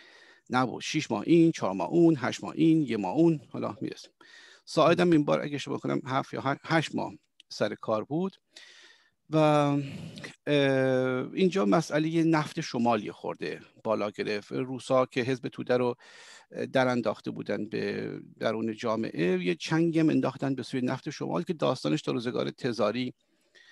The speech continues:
اه، باز میگشت این گرایش به نفت شمال و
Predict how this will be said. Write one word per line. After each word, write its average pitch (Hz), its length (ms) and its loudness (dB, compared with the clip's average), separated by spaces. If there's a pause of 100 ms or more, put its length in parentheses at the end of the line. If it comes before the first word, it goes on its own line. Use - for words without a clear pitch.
(200)
اه، 123 120 2
باز 160 400 4
میگشت 151 480 0
این 143 120 2
گرایش 135 300 0
به 139 100 -8
نفت 135 280 -4
شمال 151 520 2 (640)
و 117 580 4